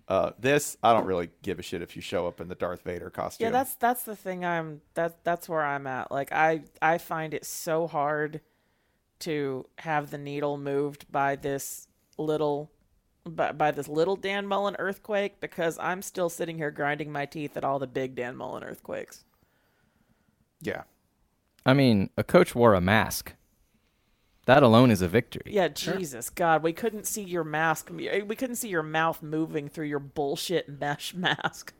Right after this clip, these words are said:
Speaker 2: Uh, just call it a
Speaker 4: I,
Speaker 2: day.
Speaker 4: I did like the, the new development this week where coaches are sticking their, um,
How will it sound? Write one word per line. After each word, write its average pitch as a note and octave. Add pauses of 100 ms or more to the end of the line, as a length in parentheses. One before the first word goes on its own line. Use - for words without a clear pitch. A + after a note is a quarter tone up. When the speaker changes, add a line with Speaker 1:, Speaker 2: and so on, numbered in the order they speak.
(840)
Speaker 2:
Uh, G3
just -
call G#3
it E3+
a -
Speaker 4:
I, A3+
Speaker 2:
day. C3+ (140)
Speaker 4:
I F#3+
did C#4
like G#3+
the, E3
the E3
new E3
development C#3
this C3
week A#2+
where A#2+
coaches B2+
are A#2
sticking C#3+
their, A#2
um, A2+